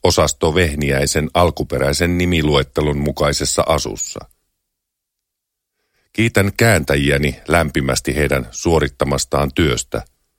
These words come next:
samoin kuin osasto Vehniäisen veteraanikiltaa, jolta olen saanut sotapäiväkirjan ja tiedustelukirjan kirjallisen aineiston käyttööni teostani varten.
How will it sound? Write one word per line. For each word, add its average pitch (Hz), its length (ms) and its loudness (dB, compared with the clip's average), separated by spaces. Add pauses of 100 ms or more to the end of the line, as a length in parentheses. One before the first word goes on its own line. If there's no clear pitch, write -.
(220)
samoin 76 460 0
kuin 82 280 0 (140)
osasto 80 560 0
Vehniäisen 73 680 0
veteraanikiltaa, 67 1160 -2 (480)
jolta 92 300 4
olen 87 200 4
saanut 90 480 0
sotapäiväkirjan 71 1120 0 (280)
ja 78 80 0
tiedustelukirjan 69 1120 0 (140)
kirjallisen 76 680 0
aineiston 71 580 0
käyttööni 65 600 -2
teostani 71 580 -2
varten. 67 460 -2